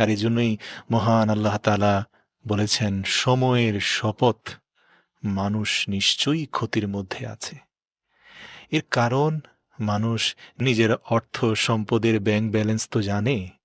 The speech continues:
কিন্তু কতটুকু সময় যে তার এই জীবনে আর বাকি আছে, তা সে জানে না। আর ওই একটা ফাঁদেই পড়ে, অর্থাৎ মৃত্যুর সময় মনে হয়, "আহ,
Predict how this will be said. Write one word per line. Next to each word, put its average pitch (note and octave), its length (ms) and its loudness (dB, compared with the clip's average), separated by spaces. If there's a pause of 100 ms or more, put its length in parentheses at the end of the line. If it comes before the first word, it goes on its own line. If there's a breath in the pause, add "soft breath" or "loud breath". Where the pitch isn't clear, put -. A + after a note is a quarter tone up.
(680 soft breath)
কিন্তু F3+ 220 -2 (120)
কতটুকু A3 540 0
সময় C#3 460 0
যে B2+ 140 0
তার A#2 240 2
এই A2 100 2
জীবনে G#2 400 0
আর G2+ 180 -2
বাকি G2 420 -2
আছে, G2+ 500 -2 (460)
তা C3 220 0
সে A#2 200 2
জানে F#2+ 280 -2
না। - 320 -14 (540 loud breath)
আর A2 180 4
ওই G#2+ 260 2
একটা C#3+ 420 2
ফাঁদেই A2+ 480 0
পড়ে, F#2+ 320 -6 (540)
অর্থাৎ C#3+ 360 0 (540)
মৃত্যুর A#2 460 0
সময় A2 360 0
মনে G#2 240 0
হয়, A2+ 280 -2 (500)
"আহ, A2+ 180 2